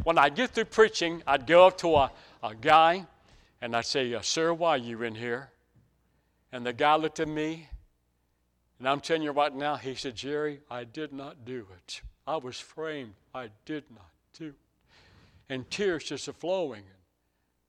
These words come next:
You know what? They're con artists. They could convince their mother they didn't do it. It was unusual. One day I walked into a jail in South Carolina.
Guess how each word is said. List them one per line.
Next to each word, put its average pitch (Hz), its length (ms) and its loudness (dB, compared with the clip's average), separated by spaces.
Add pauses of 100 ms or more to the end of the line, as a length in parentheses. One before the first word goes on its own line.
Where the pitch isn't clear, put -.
(720)
You 170 80 -10
know 180 120 -2
what? 180 200 -6
They're 160 120 -2
con 226 340 -10
artists. - 640 -10 (1500)
They 175 120 2
could 170 240 -6
convince 160 440 -2
their 196 160 -2
mother 170 420 -4
they 110 220 -4
didn't 113 400 -14
do 110 240 -14
it. - 360 -10 (2750)
It 139 40 -18
was 151 100 -8
unusual. 170 440 0
One 131 180 -2
day 139 140 0
I 139 60 4
walked 147 420 -2
into 127 280 -8
a 120 60 -6
jail 117 420 -4
in 104 80 -14
South 127 360 -4
Carolina. 127 560 -4